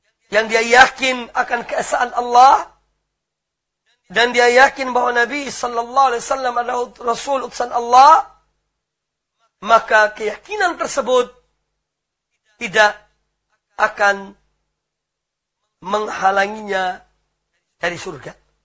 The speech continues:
Jangan dimasukkan ke dalam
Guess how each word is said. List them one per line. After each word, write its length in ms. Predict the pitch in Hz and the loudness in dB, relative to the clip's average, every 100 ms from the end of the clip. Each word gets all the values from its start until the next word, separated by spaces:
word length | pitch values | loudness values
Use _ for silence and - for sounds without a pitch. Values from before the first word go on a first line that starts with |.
| _ _ _ _ _ _ _ _ _ _ _ - | _ _ _ _ _ _ _ _ _ _ _ -14
Jangan 320 | 156 208 208 | 0 2 2
dimasukkan 400 | 190 - 269 254 208 | 0 -2 0 0 2
ke 40 | |
dalam 340 | 190 190 240 | 4 6 6